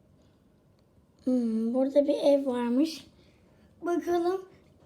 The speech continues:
bu evde birisi, e, şu an var mı? Bakacağız. Sonra onu thread göndereceğim. Kabul edecek mi?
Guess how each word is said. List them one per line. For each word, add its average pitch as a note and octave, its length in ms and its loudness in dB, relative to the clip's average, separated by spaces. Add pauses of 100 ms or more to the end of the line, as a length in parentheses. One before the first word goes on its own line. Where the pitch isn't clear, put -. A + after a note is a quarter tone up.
(440)
bu D#4 180 4
evde D#4+ 340 4
birisi, D#4+ 680 2 (380)
e, C4+ 220 4
şu C#4 240 2
an D4+ 260 4 (480)
var D4 300 4
mı? B3 380 2 (920)
Bakacağız. C4+ 680 6 (720)
Sonra D4 540 4
onu D4 260 4
thread D4+ 320 6
göndereceğim. C4+ 800 4 (160)
Kabul C4 180 2
edecek C4 440 2
mi? - 220 -20